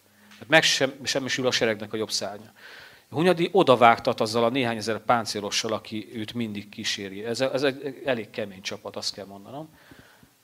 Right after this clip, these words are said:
És visszaállítja a jobb szárnyat. Elkergeti onnan a, a török lovasságot. Nehéz páncélos roham. Azért az megint egy olyan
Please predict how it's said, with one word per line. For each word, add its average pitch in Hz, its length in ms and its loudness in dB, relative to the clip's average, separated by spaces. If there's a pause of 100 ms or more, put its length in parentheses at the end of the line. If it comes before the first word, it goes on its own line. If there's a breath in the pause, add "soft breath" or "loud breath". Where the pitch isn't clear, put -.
(220)
És - 140 0
visszaállítja 135 720 2
a 139 40 4
jobb 127 180 -2
szárnyat. - 580 -14 (680)
Elkergeti 117 680 6
onnan 123 340 0
a, 127 240 8
a 117 80 6
török 107 280 2
lovasságot. 98 720 -6 (840)
Nehéz 117 240 -2
páncélos 107 540 -4
roham. 101 260 -6
Azért 113 200 -2
az 113 260 -2
megint 110 280 -2
egy 107 140 -4
olyan 104 380 -8